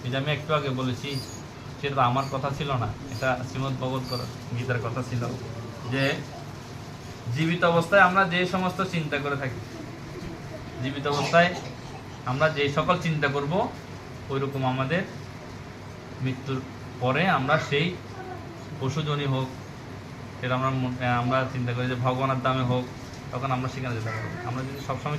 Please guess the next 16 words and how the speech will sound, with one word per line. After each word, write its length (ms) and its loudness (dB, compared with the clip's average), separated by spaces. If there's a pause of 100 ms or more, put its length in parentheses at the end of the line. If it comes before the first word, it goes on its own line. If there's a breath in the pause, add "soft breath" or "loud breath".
কৃষ্ণ 240 -2 (140)
চিন্তায় 280 0
মগ্ন 340 0
থাকি, 240 -2 (720)
তখন 180 0
আমরা 200 4
কোথায় 260 4
যেতে 160 4
পারবো? 240 6 (1300)
গোলক 300 6
বৃন্দ-, 260 2 (1000)
কৃষ্ণ 240 0
লোকে 200 4
যেতে 160 2
পারবো, 200 4
গোলক 260 2